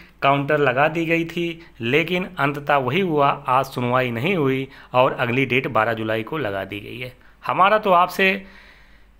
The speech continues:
निवेदन है कि आप लोग कोर्ट से लड़ने की बजाय सरकार से भी लड़के देखिए। सरकार को झुकाकर अड़सठ सौ जो चौथी लिस्ट है उसको आप लोग जल्द से जल्द नियुक्ति ले लीजिए,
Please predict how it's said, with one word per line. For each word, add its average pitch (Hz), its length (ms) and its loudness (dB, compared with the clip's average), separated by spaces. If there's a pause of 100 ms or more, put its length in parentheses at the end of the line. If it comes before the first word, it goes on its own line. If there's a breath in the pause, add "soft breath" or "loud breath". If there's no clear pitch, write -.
(460)
निवेदन 151 440 4
है 139 320 2
कि 165 240 -4
आप 170 300 2
लोग 160 320 2
कोर्ट 170 260 4
से 170 140 -4
लड़ने 143 360 2
की 175 140 -4
बजाय 127 340 2
सरकार 127 460 0
से 135 160 -2
भी 127 160 -2
लड़के 120 340 -2
देखिए। 143 400 -6 (500 soft breath)
सरकार 151 680 2 (320 soft breath)
को 151 100 2
झुकाकर 156 580 2 (1200 soft breath)
अड़सठ 147 340 0
सौ - 180 -2 (560)
जो 139 220 2 (680)
चौथी 151 320 0
लिस्ट 175 300 0
है 135 360 -4 (100)
उसको 156 340 -2
आप 147 220 2
लोग 139 200 -2
जल्द 127 180 -4
से 135 120 -4
जल्द 131 280 -4 (600 soft breath)
नियुक्ति 135 400 0
ले 147 140 2
लीजिए, 165 520 -2